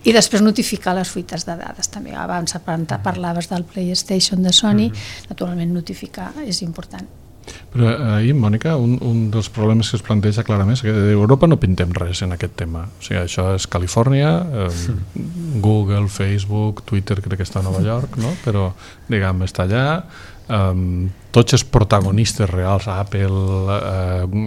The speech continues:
Speaker 2: l'Android és Google també, és a dir, tots els protagonistes reals del dia a dia que vivim tecnològic estan a Amèrica, no? I,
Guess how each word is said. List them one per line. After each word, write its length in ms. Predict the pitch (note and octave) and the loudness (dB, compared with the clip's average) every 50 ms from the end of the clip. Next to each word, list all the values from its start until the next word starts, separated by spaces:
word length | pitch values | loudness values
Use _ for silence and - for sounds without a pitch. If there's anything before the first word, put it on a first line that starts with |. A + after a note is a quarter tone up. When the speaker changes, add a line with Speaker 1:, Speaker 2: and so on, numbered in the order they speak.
| G#2 G#2 G2+ - - E2 C#2+ D2+ F2+ G2+ | -2 -4 -4 -6 -6 -6 -6 -4 -4 -4
Speaker 2:
l'Android 400 | F#2+ F#2+ F#2+ F#2+ F#2+ F#2+ F#2+ F#2 F#2+ | -2 -2 -2 -2 -2 -2 -4 -2 -4
és 140 | F#2+ - | -4 -4
Google 300 | - G#2 G2+ F#2+ F#2+ F#2+ | -2 -2 -2 0 0 0
també, 360 | F#2+ G2 F#2 F#2+ F#2+ A2 A#2 A#2+ | 0 0 -2 0 0 2 2 2
és 40 | G#2 | 2
a 40 | G#2 | 2
dir, 100 | G#2 G2+ | 2 2
tots 220 | G2 - B2+ B2+ | 2 2 2 2
els 80 | D#3+ C3+ | 2 2
protagonistes 520 | - C3+ G#2+ B2 A2+ A2 A2 G#2 - - G#2 | 2 2 4 4 4 4 2 0 -2 -2 -2
reals 360 | F#2+ G2 G2+ G2+ G2+ G2+ F#2+ | 0 2 2 2 2 2 0
del 200 | F#2+ G#2 F#2+ G2 F#2 | 0 0 0 2 4
dia 220 | G#2 A2+ A2+ A2 | 4 4 6 6
a 40 | G#2 | 4
dia 340 | G2+ G#2+ G#2+ G2+ G2+ G2 G2 - - - - - - - - - - - | 4 4 4 4 2 0 -2 -6 -12 -20 -20 -20 -20 -20 -20 -20 -12 -6
que 140 | - A2+ | -4 -2
vivim 360 | G2 G2+ G2+ F#2+ G#2+ G2+ G2+ G2+ | 0 0 0 0 0 0 0 0
tecnològic 720 | - - G2+ G2+ G2+ G2+ G2+ A2 G#2+ - D3+ D3+ D#3 - - - | 0 0 0 2 2 2 2 2 0 0 -2 -4 -4 -6 -8 -8
estan 240 | - - - - E2+ E2+ | -8 -6 -6 -6 -4 -2
a 40 | |
Amèrica, 340 | F2 A2+ C3 G#2+ F2+ - E2 E2 | 0 0 0 0 -2 -4 -6 -8
no? 140 | G2+ D3 - - - - - - - - - - - - - - | -8 -8 -10 -12 -16 -20 -20 -20 -20 -20 -20 -20 -20 -16 -6 0
I, 320 | - G#2+ G2 G2 F#2 F#2 | 2 4 4 4 4 2